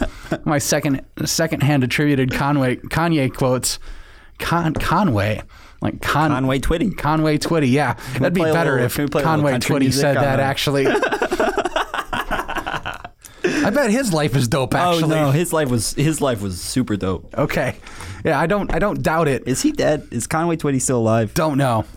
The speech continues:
Speaker 1: Twitty. He's so dead, dude. Conway Twitty.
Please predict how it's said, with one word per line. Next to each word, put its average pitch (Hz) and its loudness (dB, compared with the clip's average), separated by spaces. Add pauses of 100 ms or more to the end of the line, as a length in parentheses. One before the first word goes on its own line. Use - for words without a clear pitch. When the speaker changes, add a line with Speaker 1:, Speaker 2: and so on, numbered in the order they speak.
(240)
Speaker 1:
Twitty. 101 -4
He's 123 0
so 95 0
dead, 87 -2
dude. 87 -2 (1900)
Conway 113 2
Twitty. 92 -4